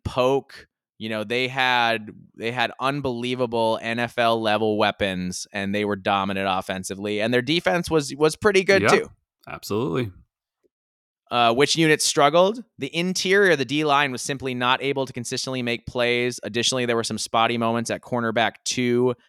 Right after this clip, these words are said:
Speaker 1: and at the safety level throughout the season as injuries plagued the unit. So, yeah, that was a problem. They did have some, some serious injuries there in the secondary, which always makes it hard. Um, as we've seen, there's, you know, there's only so much depth you have in those positions.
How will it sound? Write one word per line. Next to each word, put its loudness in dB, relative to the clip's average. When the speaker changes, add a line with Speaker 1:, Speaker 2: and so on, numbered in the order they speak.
Speaker 1:
and -2
at 0
the -4
safety 0
level 4
throughout 0
the -10
season -2
as -2
injuries -6
plagued -6
the -8
unit. -12
So, -2
yeah, 2
that 4
was 0
a -12
problem. 2
They 0
did -2
have 0
some, -4
some -10
serious -4
injuries -4
there 0
in -2
the -4
secondary, 2
which 0
always 2
makes -4
it -4
hard. 2
Um, 0
as 0
we've 0
seen, 0
there's, -2
you -6
know, -2
there's -2
only 0
so 0
much -2
depth 0
you -4
have -2
in -8
those -4
positions. -10